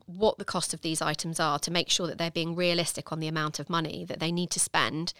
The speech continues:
to get the kind of thing that they want. Something's got to give. If you've got a particular pot of money, going back to our forty thousand again,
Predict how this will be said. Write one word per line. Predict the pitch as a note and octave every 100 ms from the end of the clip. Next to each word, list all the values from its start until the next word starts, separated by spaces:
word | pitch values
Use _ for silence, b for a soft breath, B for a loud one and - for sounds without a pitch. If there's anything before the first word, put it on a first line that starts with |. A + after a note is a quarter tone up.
| B B _
to | -
get | F3 G#3+ - -
the |
kind | G3 - A#3+ B3+
of | B3
thing | - E3 E3
that | E3
they | F3
want. | F3+ G#3 G2+ - - B B B -
Something's | - C4 D4 C#4
got | - A#3+
to | -
give. | G#3 G3 E3+
If | E3+
you've | G3+
got | A3+
a | G#3+ G3+ -
particular | G3+ C4+ - A#3+
pot | - G#3 -
of | F#3
money, | F#3+ F#3+
going | F#3 F#3+
back | F#3+ -
to | F#3
our |
forty | F#3 G#3+ -
thousand | F#3+ G#3+ G3+ F#3+
again, | F#3+ F#3 F#3+